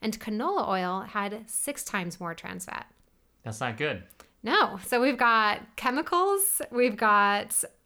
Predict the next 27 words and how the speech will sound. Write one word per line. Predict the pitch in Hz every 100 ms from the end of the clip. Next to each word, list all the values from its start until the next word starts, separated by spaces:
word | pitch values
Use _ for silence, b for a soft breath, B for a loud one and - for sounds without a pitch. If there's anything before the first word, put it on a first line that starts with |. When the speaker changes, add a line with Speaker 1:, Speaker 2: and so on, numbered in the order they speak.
| -
Speaker 1:
pro-oxidants, | - 247 277 269 277 285 294 277 285 330 - -
and | 214 220 214
we've | 233
got | 208 208
trans | - 214 214
fats. | 202 - - - 151
Speaker 2:
They |
don't | 175 175
say | 185 180
that | 165
on | 131
the | 117
bottle. | 107 135 110 -
Speaker 1:
<laughs> | - - - -
No, | 320 370 381
they | 359
don't. | - 359 440 214 214 233
What | 208
they | 220
do | 233 370
say | 440 247 220
on | 214
the | 214
bottle | 202 196 202 202
is | 208 196 196 202 - B B
sunflower | - - 440 480 - 208 190 196 - 226 -
oil, | 208 185 80 -